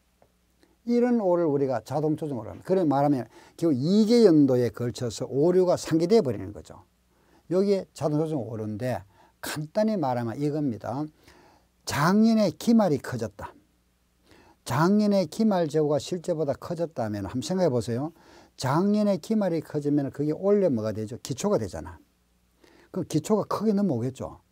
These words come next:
기초가 커지면 막 이익이 적어져 버리잖아. 그죠? 그런 결과. 그래서 그럼 자동 조정 오류라는 거는 결국은 뭐냐?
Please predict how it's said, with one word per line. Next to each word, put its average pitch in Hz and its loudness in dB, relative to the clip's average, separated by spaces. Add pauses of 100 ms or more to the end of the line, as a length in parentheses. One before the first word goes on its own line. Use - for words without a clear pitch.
(320)
기초가 240 2
커지면 143 -2
막 120 -4
이익이 127 -4
적어져 104 -12
버리잖아. - -20
그죠? - -20 (360)
그런 208 -4
결과. 92 -16 (320)
그래서 139 -2 (400)
그럼 185 4
자동 208 6
조정 214 4
오류라는 170 2
거는 151 0
결국은 190 -2
뭐냐? 127 2